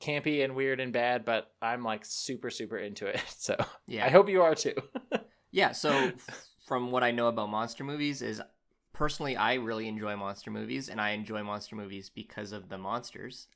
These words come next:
Speaker 2: And, but knowing what I know about monster movies, I don't think this will be a good movie, but I think I'll like it. So
Speaker 1: <laughs> Yeah.
Speaker 2: that, that's,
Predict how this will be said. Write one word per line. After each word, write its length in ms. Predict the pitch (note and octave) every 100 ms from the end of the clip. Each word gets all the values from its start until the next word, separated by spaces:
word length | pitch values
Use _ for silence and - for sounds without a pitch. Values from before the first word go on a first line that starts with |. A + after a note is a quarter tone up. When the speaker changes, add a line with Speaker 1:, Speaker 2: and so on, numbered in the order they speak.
| _
Speaker 2:
And, 400 | G#2 G2 F#2+ G2 _ _
but 220 | A#2+ C3+ C#3
knowing 280 | D3 D3 C3+
what 140 | C3+
I 80 | B2+
know 140 | B2
about 320 | A2+ G#2+ G2+ - -
monster 280 | G#2+ G#2+ G#2
movies, 220 | G#2+ G2+
I 80 | G#2
don't 160 | G#2
think 120 | G#2+ G#2
this 140 | -
will 100 | B2
be 120 | C3
a 60 | C3
good 140 | C#3
movie, 200 | C#3+ D#3
but 160 | D3 G2
I 60 |
think 200 | G#2 G#2+
I'll 160 | F#2 -
like 160 | - -
it. 100 | - _ _ _ _ _ _ - _ G3+
So 260 | - G2 F#2+
Speaker 1:
<laughs> 40 | -
Yeah. 140 | C#3+
Speaker 2:
that, 180 | A#2 -
that's, 200 | B2 -